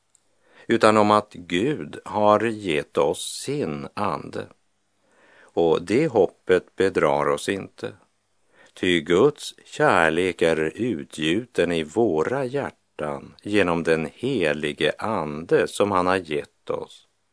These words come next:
står det i Romarbrevet fem, vers fem. Så det är inte något vi kan upparbeta oss eller ta oss samman till,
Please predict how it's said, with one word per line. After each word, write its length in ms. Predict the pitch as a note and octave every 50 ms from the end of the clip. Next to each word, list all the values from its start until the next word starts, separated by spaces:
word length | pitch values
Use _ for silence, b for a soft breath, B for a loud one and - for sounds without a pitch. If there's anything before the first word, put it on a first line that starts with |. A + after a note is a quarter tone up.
| _ _ _
står 360 | - - - C3+ A#2+ F#2+ E2+
det 180 | D#2 E2+ D#2+ E2
i 260 | E2+ E2+ D#2+ D#2+ D2+
Romarbrevet 960 | D2+ E2+ A2 A2 F2+ D#2+ D2+ D2+ D2 C2+ C#2+ D2 C#2+ C#2 C2+ C#2+ D#2 D#2 - - _ _ _
fem, 460 | - E2 D2+ D2 D2 D2 D2+ D2+ D2
vers 320 | D2+ D#2 D#2 - - - _
fem. 480 | _ - - G#2 G2 F#2+ G2+ A2+ A2 _ _ _ _ _ _ _ b b b b b b b b b b b b b b b b b b b b b b
Så 540 | - - - A2 G#2+ G#2+ G#2+ G#2 G#2 G#2 G2 - _ _ _ _ _ _ _
det 380 | - A2 A2 G#2+ F2+ E2+ E2 E2
är 120 | F#2+ G#2+
inte 300 | C#3 D#3 C3+ - - F#2+
något 440 | F2+ A#2 C3 A2 E2 F#2 F#2+ - -
vi 80 | E2+ D#2
kan 260 | - - D2+ D2+ D#2
upparbeta 1000 | F#2+ A2 - _ - D2+ C#2+ D2 C#2 - - D2 - - - - _ _ - D2+
oss 320 | D2 C#2+ D2 - - - -
eller 420 | D2+ D2 D2 D2 D2 D2 D2+ - _ _ _ _ _ _ _ _ _ _
ta 220 | - A2+ G2+ F2+
oss 280 | E2 D#2+ D2+ - - -
samman 580 | - - G2+ A2+ F#2+ C#2+ C#2 C2+ C2+ D2+ D#2+ -
till, 420 | - - F#2+ G2+ A2 - G#2 -